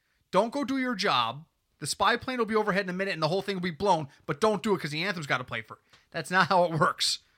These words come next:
That's not how it works. And, and the milit-, and a military guy taught me that. So I'm not upset with Jay-Z and Beyonce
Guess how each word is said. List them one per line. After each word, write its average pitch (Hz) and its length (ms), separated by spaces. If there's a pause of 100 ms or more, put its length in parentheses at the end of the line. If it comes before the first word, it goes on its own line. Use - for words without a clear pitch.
(320)
That's 139 220
not 165 380
how 160 180
it 165 80
works. 156 300
And, 139 260
and 147 160
the 139 60
milit-, 175 340
and 156 120
a 151 60
military 226 460
guy 240 140
taught 226 260
me 156 80
that. 110 240 (460)
So 139 520
I'm 190 200
not 220 240
upset 196 360
with 156 140
Jay-Z 143 580
and 139 140
Beyonce 131 600